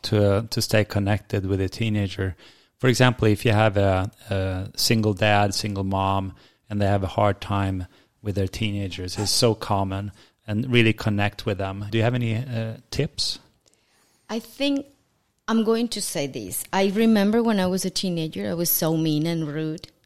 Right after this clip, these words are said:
Speaker 2: and
Speaker 1: Yeah.
Speaker 2: I didn't like myself. I didn't love myself at all. So when I'm going to approach my teenagers, I just remember that in myself. So I,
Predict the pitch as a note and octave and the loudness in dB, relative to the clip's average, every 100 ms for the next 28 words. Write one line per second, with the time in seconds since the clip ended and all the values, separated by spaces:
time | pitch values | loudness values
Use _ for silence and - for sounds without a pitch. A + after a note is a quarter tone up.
0 | - A2 G2+ E3 D#3+ D3 C3 D3+ F3 F3 | -4 0 2 2 -2 -2 -4 -4 -6 -4
1 | - - F#2+ - D#3+ D3+ D3 D3+ F#3 F3+ | -4 -4 -4 -4 -4 -4 -4 0 0 0
2 | F3+ F#3 F#3+ E3+ E3 E3 C#3+ C#3+ D3+ _ | -6 -6 -6 -6 -6 -6 -4 -6 -10 _
3 | _ _ _ _ _ _ _ _ _ - | _ _ _ _ _ _ _ _ _ 0
4 | A3+ G#3+ G#3 G#3 G#3+ A3+ A#3+ A#3+ A#3 G3 | 2 4 4 2 2 4 4 2 2 0
5 | - G3+ G3+ G#3+ G3 F3+ _ _ - G#3 | 2 0 2 0 0 -2 _ _ 0 2
6 | G3+ G3 E3 D#3 E3+ - - - F3+ F3 | 2 0 -2 -4 -4 -8 -6 0 0 0
7 | F3 E3 - - _ _ _ _ _ _ | -2 -2 -4 -8 _ _ _ _ _ _
8 | _ - G#3+ G#3+ G3+ F3+ F#3 F#3 D#3+ D3 | _ -14 -4 0 2 2 2 2 0 -2
9 | D3 - D#3 D#3+ _ F#3 D#3+ C#3+ - D#3+ | -4 -4 -8 -12 _ -4 -2 -2 -4 -8
10 | D#3+ - F3+ D#3 | -6 -2 0 0